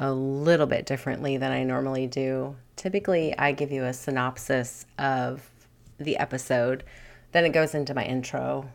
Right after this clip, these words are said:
then you have the episode content, outro, and done. However, I realized when I was editing this episode that I had made a mistake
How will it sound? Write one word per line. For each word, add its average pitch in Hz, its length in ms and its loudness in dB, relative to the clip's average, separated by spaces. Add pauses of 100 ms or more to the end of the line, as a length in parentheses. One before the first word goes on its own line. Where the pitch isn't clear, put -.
(160)
then 151 260 2
you 151 100 0
have 139 200 0
the 107 80 -2
episode - 400 -2
content, 123 600 -6
outro, 127 580 -4 (240)
and 131 180 0
done. 131 280 2 (400)
However, 165 720 8 (460)
I 160 120 8
realized 160 600 10
when 147 120 2
I 139 80 4
was 139 200 0
editing 151 440 4
this 131 240 -4
episode 135 640 0
that 131 100 0
I 135 80 4
had 139 260 0
made 143 480 2
a 147 60 2
mistake 127 880 2